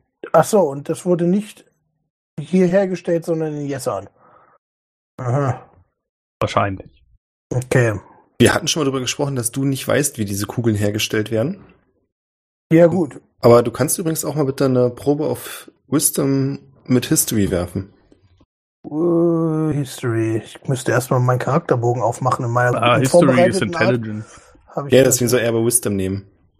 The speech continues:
Speaker 1: Äh, wie sag ich dem denn, dass er das anders machen soll? Kann ich das überhaupt?
Speaker 3: Hast du's denn gespeckt?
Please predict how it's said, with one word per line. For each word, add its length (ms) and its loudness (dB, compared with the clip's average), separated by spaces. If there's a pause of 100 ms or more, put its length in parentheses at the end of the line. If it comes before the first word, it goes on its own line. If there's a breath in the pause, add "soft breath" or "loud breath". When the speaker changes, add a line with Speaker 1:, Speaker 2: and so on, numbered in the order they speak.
(560)
Speaker 1:
Äh, 640 2
wie 60 -4
sag 220 4
ich 80 -12
dem 180 -4
denn, 140 -4
dass 220 -4
er 80 -2
das 200 -4
anders 360 -2
machen 300 -4
soll? 300 -4 (260)
Kann 180 -6
ich 120 -4
das 200 -2
überhaupt? 380 2
Speaker 3:
Hast 200 2
du's 120 -2
denn 160 2
gespeckt? 500 -6